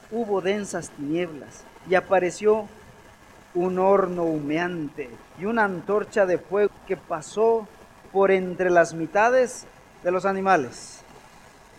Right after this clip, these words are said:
Estaba la antorcha del horno, yendo y viniendo. No era Abraham, era la antorcha. Ahora, en las Escrituras, el fuego y el humo son una representación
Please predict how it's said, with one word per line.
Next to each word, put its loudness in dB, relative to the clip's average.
Estaba 6
la 8
antorcha 0
del -4
horno, 0
yendo 0
y -8
viniendo. -8
No -2
era 6
Abraham, 2
era 6
la 6
antorcha. 2
Ahora, 0
en -8
las -10
Escrituras, -8
el -6
fuego 2
y 0
el 2
humo 2
son 2
una 4
representación -2